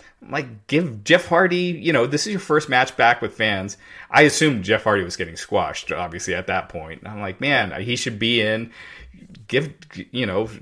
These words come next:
Jeff Hardy a win over someone, a feel-good moment, someone like an Angel Garza who's not being used. And, uh, it just leaves the fans happy. But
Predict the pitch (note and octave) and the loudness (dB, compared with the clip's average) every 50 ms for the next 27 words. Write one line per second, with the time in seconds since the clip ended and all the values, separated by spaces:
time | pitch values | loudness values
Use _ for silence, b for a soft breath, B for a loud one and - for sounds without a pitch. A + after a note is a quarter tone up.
0 | - G2 - B2 C3 - - B2 A#2 A2+ A#2+ B2 A#2 G#2 G2+ A2+ A2+ G#2+ G2+ G2 | -12 -4 0 0 0 0 2 2 4 4 6 4 4 4 4 0 0 0 -2 -4
1 | F#2+ G2+ - - F#2+ F2+ G2+ A2 A2 A2 G#2+ - - B2+ B2+ C3+ C3 B2+ A#2+ A2 | -4 -6 -6 -4 -6 -4 -4 -4 -4 -4 -4 -4 0 2 4 4 4 2 0 0
2 | G2+ F#2+ G2+ A#2 B2+ A#2+ - B2+ A#2 A#2+ A2+ A2+ G#2+ G#2+ G2 - G#2+ A2 G#2 G#2+ | -2 -4 -2 -2 -4 -2 -4 -4 -4 -2 0 0 -2 -2 -4 -6 -6 -4 -2 -4
3 | G#2 G2 G2+ F#2+ F#2 F#2+ F#2 - G2 G2 G2 G2+ F#2+ F#2+ G#2+ G#2 G#2 - - G#2 | -4 -4 -4 -6 -4 -4 -4 -4 -4 -2 -2 -4 -4 -2 -2 -2 -2 -2 -4 -6
4 | G#2+ G2+ F2 E2 E2 E2+ F#2+ - - B B B B B B B B B B - | -4 -6 -8 -8 -8 -10 -10 -12 -12 B B B B B B B B B B -8
5 | G2+ G#2 G#2+ G#2+ G#2+ A2 A2 A2 A2 G#2 F2 G#2+ - B2+ - - - _ - _ | -6 -4 -4 0 0 2 4 4 4 2 0 -4 -6 -10 -12 -12 -18 _ -20 _
6 | _ _ - G2 A2 A#2 A#2+ B2 B2 - C3+ B2+ B2 C3 A#2 A2+ G#2 A#2 A#2+ - | _ _ -8 -6 -6 -6 -4 -4 -4 0 0 0 0 0 -2 0 2 0 0 0
7 | - G#2+ - - _ - - - - | -4 -12 -18 -20 _ -16 -16 -16 -16